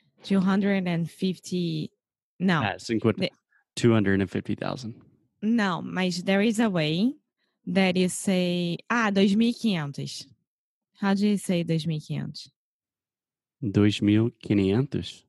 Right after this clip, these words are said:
Speaker 1: Uh-huh.
Speaker 2: You could say two thousand five hundred, or you could say twenty-five hundred.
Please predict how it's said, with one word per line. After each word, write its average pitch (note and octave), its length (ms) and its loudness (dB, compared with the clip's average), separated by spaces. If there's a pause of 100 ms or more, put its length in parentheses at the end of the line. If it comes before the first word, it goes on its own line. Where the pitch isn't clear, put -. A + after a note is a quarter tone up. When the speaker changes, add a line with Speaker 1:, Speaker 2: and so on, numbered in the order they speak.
(500)
Speaker 1:
Uh-huh. G3 460 0 (460)
Speaker 2:
You G2 120 -2
could A2+ 160 -2
say G2 200 0
two A#2 200 0
thousand G#2 380 0
five F#2+ 220 -2
hundred, C#3+ 400 0
or A#2+ 240 2
you A2+ 120 2
could G#2+ 160 -6
say G2 160 0
twenty-five F2+ 540 -4
hundred. - 280 -8